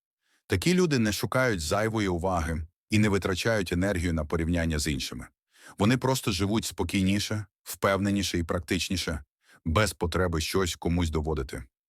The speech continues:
Але не треба думати, що з вами щось не так, якщо ви хочете публікуватися в соцмережах. Це нормально.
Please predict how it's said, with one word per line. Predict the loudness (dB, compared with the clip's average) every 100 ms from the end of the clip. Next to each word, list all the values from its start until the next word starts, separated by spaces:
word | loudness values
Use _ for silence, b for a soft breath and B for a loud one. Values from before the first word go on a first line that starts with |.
| _
Але | 2 2
не | 4 2
треба | 0 0 0
думати, | 0 0 -2 -4
що | -4 -4
з |
вами | 0 0 0
щось | -2 -4 -4
не | -4
так, | -2 -4 -6 _ _ -4
якщо | -2 0
ви | 0
хочете | 0 -2 -2 -4
публікуватися | -4 -4 -2 -2 -2 -2 -4 -6 -6
в | -6
соцмережах. | -6 -2 -2 -2 -4 -10 _ _ _ _ _
Це | -4 0
нормально. | 0 0 -2 -4 -6